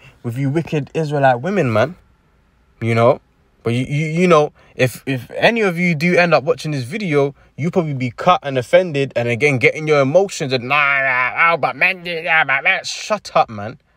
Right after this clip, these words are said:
Just shut up for once, man, and just fucking listen. That, that's the problem, man. You, you, you don't wanna listen. But then when it comes to Big Daddy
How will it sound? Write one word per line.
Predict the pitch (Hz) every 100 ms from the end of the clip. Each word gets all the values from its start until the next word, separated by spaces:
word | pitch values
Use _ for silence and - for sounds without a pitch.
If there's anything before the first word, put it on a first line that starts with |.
| _ _ _ _ _ _ -
Just | 147
shut | - 226 208
up | -
for | - 123
once, | 107 87 -
man, | 98
and | 107
just | 117 -
fucking | 175 - 147
listen. | 143 175 - 117 - _ _ _ _ _ _ _ _ _ _ _ _ _ _ -
That, | 139
that's | 175 175
the | 180
problem, | 147 269 214
man. | 131 127
You, | 170
you, | 156 175
you | 170 170
don't | 190 185
wanna | 190 208
listen. | 415 - 170 - _ _ _ _ _ _ _ _ -
But | 131
then | 147
when | 180
it | 175
comes | 170 170 139
to | 127
Big | 101 107 175 127 196 147
Daddy | 185 175 170